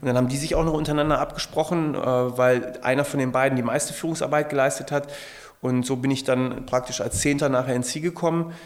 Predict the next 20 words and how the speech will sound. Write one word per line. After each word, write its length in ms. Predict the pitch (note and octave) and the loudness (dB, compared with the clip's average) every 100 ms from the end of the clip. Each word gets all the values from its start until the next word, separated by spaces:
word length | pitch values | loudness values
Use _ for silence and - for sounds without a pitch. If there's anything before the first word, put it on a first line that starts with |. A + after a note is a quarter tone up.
| - - - | -20 -8 -2
Ähm, 360 | B2 B2+ A#2+ | 0 0 -2
zwei, 240 | - B2 C3 | 0 2 4
drei, 260 | B2 C3 | 4 2
vier 220 | B2 D3 | 2 0
Sekunden 400 | C3+ C3 D3 C#3+ | 0 0 0 2
hinter 180 | C3 C3+ | 4 2
dem 300 | B2 A#2+ B2 | 2 2 2
Neunten 580 | B2 C#3+ E3+ D#3 D3+ D3 | 4 4 2 0 -2 -4
und 580 | - B2+ C3 B2+ - - | -2 -2 -2 -4 -8 -2
der, 300 | B2 A#2+ A2 | 2 2 0
der, 260 | A2 B2 A#2+ - - | -2 -6 -6 -8 -4
äh, 40 | |
Achte 420 | B2 - - - | -2 0 -2 -4
ist 180 | A2+ - | -6 -4
halt 120 | B2 | -4
ein 140 | A#2 A#2+ | -4 -4
bisschen 280 | B2+ C3+ B2+ | -2 -2 -2
vor 180 | C3+ | 0
uns 200 | C3+ C#3 | 0 -2
gewesen. 440 | - B2 C3+ C3 | -4 -2 0 0